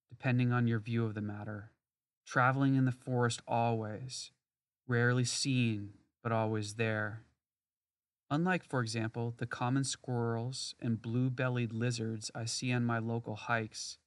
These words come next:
bears and us are of the same order of magnitude in terms of body and brain size. No, we are not just like bears. Chill out.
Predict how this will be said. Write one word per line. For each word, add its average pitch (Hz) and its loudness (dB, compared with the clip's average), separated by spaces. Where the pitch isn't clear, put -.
bears 156 4
and 160 4
us 139 2
are 123 0
of 117 0
the 113 -4
same 139 2
order 127 0
of 113 -4
magnitude 117 -2
in 127 -2
terms 127 2
of 107 -4
body 120 2
and 110 0
brain 113 0
size. 101 -6
No, 127 0
we 135 -2
are 139 2
not 139 2
just 127 0
like 117 -2
bears. 113 -6
Chill 131 -2
out. 110 -2